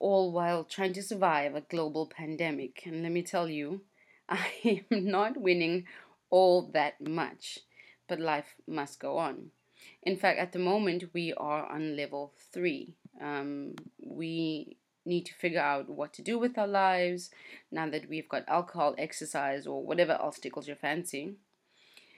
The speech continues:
I want to take a moment just to reflect on, on how we're doing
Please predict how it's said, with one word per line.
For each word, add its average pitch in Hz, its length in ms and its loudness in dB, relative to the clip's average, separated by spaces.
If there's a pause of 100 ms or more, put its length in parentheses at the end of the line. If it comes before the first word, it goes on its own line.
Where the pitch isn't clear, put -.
(760)
I 262 60 4
want 311 180 10
to 302 80 6
take 262 160 8
a 240 60 4
moment 214 300 6
just 214 160 -2
to 233 80 -2
reflect 190 440 2
on, 180 360 4
on 190 100 0
how 185 200 4
we're 185 180 2
doing 170 500 0